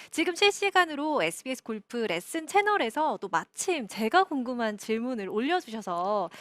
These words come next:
지금 바로 여쭤볼까 합니다. 어, 지금 스탠스를 살짝 넓히고 하는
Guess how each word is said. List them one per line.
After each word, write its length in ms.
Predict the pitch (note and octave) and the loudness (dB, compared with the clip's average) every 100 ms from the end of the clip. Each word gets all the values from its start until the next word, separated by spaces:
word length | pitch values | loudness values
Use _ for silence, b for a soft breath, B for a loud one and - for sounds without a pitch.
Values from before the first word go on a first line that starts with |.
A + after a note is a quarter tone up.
| B | B
지금 240 | - A3+ A3+ | -10 -8 -2
바로 220 | G3+ G3+ | -2 0
여쭤볼까 520 | F#3 - B3 A3+ G#3 | -4 -2 -4 -4 -2
합니다. 420 | A3 D#4 B3+ D#3+ - B B B | -2 -2 -2 -2 -2 B B B
어, 40 | A#3+ | -6
지금 220 | E4 E4 | -4 -4
스탠스를 480 | - B4 A#4+ G#4+ G4 | 4 4 6 4 6
살짝 300 | A4 - B3 | 4 4 2
넓히고 500 | F3+ B3+ - F#4+ E4+ | 0 0 0 0 2
하는 140 | D#4 | 2